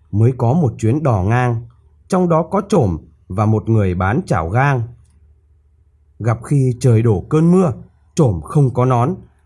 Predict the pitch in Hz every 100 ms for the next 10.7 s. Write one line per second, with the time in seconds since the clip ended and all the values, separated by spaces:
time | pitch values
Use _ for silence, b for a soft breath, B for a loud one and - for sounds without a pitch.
0 | - 123 135 175 - 262 - 185 104 80
1 | _ - 220 214 170 143 120 85 80 104
2 | 123 147 202 247 - _ _ _ _ _
3 | _ - 110 123 175 165 135 120 143 151
4 | 139 131 80 - _ _ _ _ _ _
5 | _ - 139 101 92 135 107 92 143 160
6 | - 226 202 175 156 247 b b b 143
7 | 117 135 143 165 151 - 240 196 117 85
8 | 139 208 - _ _ _ _ - 254 247
9 | 247 151 123 147 139 175 196 240 - 185
10 | 185 180 - 277 190 226 254